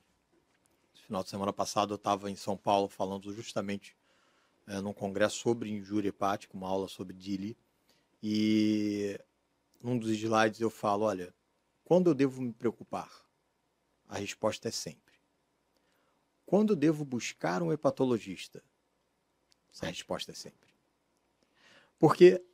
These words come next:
Speaker 1: você, muitas ve-, é, é muita responsabilidade pra um órgão insubstituível você tá de frente pra uma agressão e ou você não,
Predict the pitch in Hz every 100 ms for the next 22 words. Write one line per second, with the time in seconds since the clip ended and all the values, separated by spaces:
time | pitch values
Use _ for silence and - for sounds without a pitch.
0 | _ _ _ _ - 156 156 - 190 190
1 | - - 175 233 208 175 156 156 151 180
2 | 156 156 233 190 143 165 - 147 131 131
3 | 117 104 95 101 87 82 _ - 104 104
4 | 104 107 104 123 113 - 107 - 107 101
5 | 98 87 80 _ 101 - 110 107 101 -
6 | - 135 - - 117 110 113 113 101 -
7 | - 87 92 _ _ _ _ _ _ _
8 | _ _ _ _ - 107 107 147 _ _
9 | _ _ _ - 113 143 135 - 107 101
10 | 101 107 147 196 131